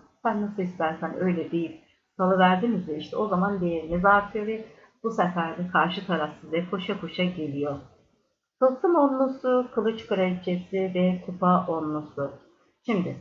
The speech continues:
kılıç kraliçesi bir haksızlığa uğramadan böyle kılıcını çekmez. "Çok adaletsizlik gördüm, çok yanlış yapıldı, çok haksızlığa uğradım. Ben sadece mutlu bir aile ve yuva olma-, kurmak istedim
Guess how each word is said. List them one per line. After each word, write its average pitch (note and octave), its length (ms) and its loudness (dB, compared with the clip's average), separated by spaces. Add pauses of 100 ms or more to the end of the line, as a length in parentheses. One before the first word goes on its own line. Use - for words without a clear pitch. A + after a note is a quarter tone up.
(240)
kılıç F4 320 2
kraliçesi G#3+ 760 0
bir A#3 120 2
haksızlığa G3+ 640 2
uğramadan F3+ 560 2
böyle F3 240 0
kılıcını F3 540 -2
çekmez. D3 540 -4
"Çok C#4 360 -4
adaletsizlik D#3+ 800 0
gördüm, D#3 380 -4
çok G3+ 220 -2
yanlış G3+ 360 -2
yapıldı, G#3 520 -2 (280)
çok C#4+ 300 6
haksızlığa D#3 760 0
uğradım. D3 500 -2 (420)
Ben B3 240 10
sadece F#3+ 440 6
mutlu F#3 360 -2
bir E3+ 280 2
aile E3+ 280 2
ve F#3 60 2
yuva F3+ 360 4
olma-, D3 340 -4 (180)
kurmak D3+ 400 0
istedim E3 600 -4